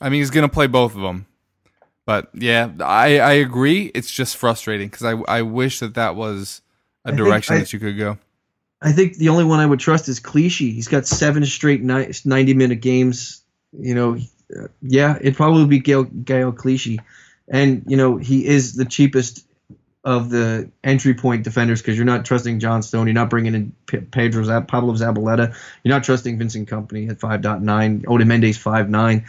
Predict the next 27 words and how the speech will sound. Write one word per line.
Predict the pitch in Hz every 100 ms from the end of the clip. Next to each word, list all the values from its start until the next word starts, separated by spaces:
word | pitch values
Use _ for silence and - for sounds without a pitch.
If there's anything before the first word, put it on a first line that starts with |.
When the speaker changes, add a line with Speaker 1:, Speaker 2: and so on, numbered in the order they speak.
| - _
Speaker 2:
Kolarov | 131 127 127 110
is | 104
five | 113 113 101
dot | 104
eight. | 110 - _ -
Yeah, | 135
it's, | - 139 -
it's, | _ 160 160 - - 139
it's | 135
Gael | 143 151 165
Clichy | 127 147 143 127 110 -
easily, | 151 127 113 110
handily, | 123 120 120 113
not | 117 113
even | 107
close | 101 120 117 - _ _
at | 123 113
five | 120 110
dot | 113 104 -
two. | 123 117 _ _ _ _ _ _ _
Speaker 1:
Yeah, | 117 104 101 -
and | 123
that's | 131 131
probably | - 110 101 98 98 _ _ _ - _ _ _
m-, | 117 110
Speaker 2:
That's | 139 160
even | 131 120